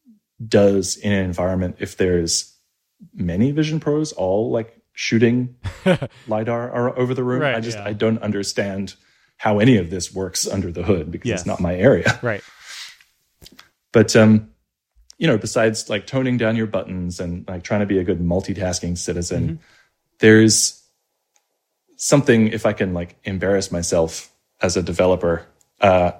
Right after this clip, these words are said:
Speaker 1: I was talking about how Mac O S was the primary interface. Like, that is, you know, it's where I expect most people to use
Speaker 2: Sure.
Speaker 1: the app. And that, that means, like, the iPad and then the iPhone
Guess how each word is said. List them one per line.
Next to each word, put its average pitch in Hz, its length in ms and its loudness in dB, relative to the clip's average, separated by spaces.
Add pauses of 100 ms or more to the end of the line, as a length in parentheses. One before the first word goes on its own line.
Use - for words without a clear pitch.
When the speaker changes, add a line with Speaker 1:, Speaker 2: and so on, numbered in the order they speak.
(640)
Speaker 1:
I 110 80 0
was 107 80 0
talking 113 200 0
about 98 100 0
how 98 140 2
Mac 98 260 -2
O 95 120 0
S - 360 -6
was 90 240 -4
the - 80 -6
primary 95 540 0
interface. 82 480 -8
Like, 85 280 -8
that 92 140 -2
is, 82 320 -6
you 117 80 0
know, - 60 -2
it's - 140 -8
where 101 100 4
I 95 80 2
expect 90 300 -6
most 92 200 -2
people 90 200 -4
to 87 60 -6
use 85 200 -2
Speaker 2:
Sure. 175 140 2
Speaker 1:
the 82 60 0
app. 82 160 -8 (460)
And 110 140 2
that, 101 220 0 (140)
that 131 100 -2
means, 110 340 0
like, 90 200 -4
the - 80 -20
iPad 110 560 2 (280)
and 92 160 -2
then 90 100 -2
the 90 140 -4 (320)
iPhone 98 600 0